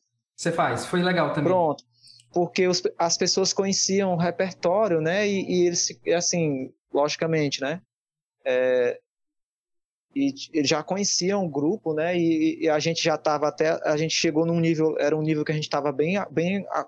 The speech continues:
Speaker 2: é, confortável de tocar, a gente tava curtindo, assim, né? É, é, o grupo, né?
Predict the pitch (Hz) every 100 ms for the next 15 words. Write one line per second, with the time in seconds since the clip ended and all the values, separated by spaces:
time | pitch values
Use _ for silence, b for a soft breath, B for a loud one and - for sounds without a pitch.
0 | - 143 139 135 135 160 170 175 - 160
1 | 170 147 - 147 - 139 131 139 143 139
2 | 139 185 180 - 170 147 135 147 131 139
3 | 185 b b _ _ _ _ _ _ 123
4 | 120 120 120 - 123 120 120 - 127 123
5 | 120 117 123 147 165 180 151 135 156